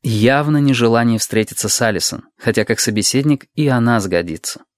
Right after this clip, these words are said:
Не аукнулись ли здесь давние навыки записного экзистенциалиста? Свобода воли невозможна без прихотей. Поразмыслив, я заспешил по дороге к воротам. Но и тут в последний раз оглянулся,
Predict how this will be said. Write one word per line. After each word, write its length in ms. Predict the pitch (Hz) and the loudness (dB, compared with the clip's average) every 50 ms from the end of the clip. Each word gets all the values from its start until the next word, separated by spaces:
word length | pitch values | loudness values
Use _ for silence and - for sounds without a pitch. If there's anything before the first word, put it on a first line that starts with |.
| _ _ _ _ _ _ _ - | _ _ _ _ _ _ _ 0
Не 240 | - 120 135 147 151 | 2 4 6 6 6
аукнулись 680 | 151 147 143 156 196 - - - 202 190 180 160 - | 4 4 2 2 0 -2 0 0 2 2 0 0 0
ли 100 | 160 156 | 0 0
здесь 380 | 135 117 127 151 175 185 143 123 | 0 0 0 0 2 2 0 2
давние 480 | 117 120 151 185 185 180 180 170 165 | 2 4 4 4 4 2 2 2 2
навыки 520 | 156 135 135 147 165 165 156 151 135 - 143 | 4 4 4 4 2 2 0 -2 0 -2 0
записного 760 | 131 127 123 - 123 110 - - 139 151 156 151 143 135 - | 0 0 0 0 -2 -2 0 2 2 4 4 4 2 0 2
экзистенциалиста? 1300 | - 143 139 123 127 127 - - 131 135 - - 131 131 127 131 147 147 113 - - - - - - - _ _ _ _ | 0 0 0 2 0 -2 0 0 0 0 2 0 0 0 0 0 -2 -4 -4 -4 -6 -10 -10 -16 -16 -16 _ _ _ _
Свобода 560 | - - 127 135 143 139 156 160 151 151 135 | -2 2 4 4 4 4 4 4 4 4 2
воли 360 | 123 113 135 170 185 180 175 | 2 2 0 0 0 -2 -2
невозможна 680 | 160 156 135 107 101 95 90 95 104 110 113 - 123 117 | -2 -2 0 2 0 0 0 0 0 0 0 0 0 0
без 160 | 123 131 - | 0 -4 -4
прихотей. 580 | _ - 208 214 - - - - - - _ _ _ _ _ _ _ _ _ _ _ _ _ _ _ | _ -4 -4 -4 -4 -8 -16 -16 -18 -20 _ _ _ _ _ _ _ _ _ _ _ _ _ _ _
Поразмыслив, 840 | - 90 90 95 101 95 113 143 165 - - 165 151 - - _ _ _ _ _ | 0 2 2 2 2 4 2 2 2 2 -2 -4 -4 -6 -10 _ _ _ _ _
я 240 | - 95 110 127 151 | -2 0 2 2 2
заспешил 460 | 143 147 - _ 123 113 - 135 131 | 2 -2 -2 _ -4 0 0 0 0
по 100 | - 139 | 2 2
дороге 360 | 120 110 107 110 110 110 110 | 2 4 4 4 2 0 -2
к 100 | - - | -4 0
воротам. 460 | 117 107 104 101 98 - - 107 - _ _ _ - - - - - - - - - | 0 2 2 2 -2 -2 -6 -12 -12 _ _ _ -20 -20 -18 -16 -14 -14 -16 -18 -2
Но 160 | - 120 147 170 | 2 4 4 4
и 80 | 156 | 4
тут 280 | - _ - 226 185 - | 2 _ -2 -2 -2 -4
в 80 | - | -4
последний 580 | _ - 131 123 - 139 156 160 143 143 143 139 | _ 0 0 2 2 0 0 2 4 4 4 4
раз 240 | 135 135 131 - - | 4 2 2 0 -2
оглянулся, 840 | 131 123 127 131 131 135 139 135 127 113 - - 110 87 85 - | -2 -2 0 2 2 4 4 2 2 0 -2 -4 -6 -8 -10 -12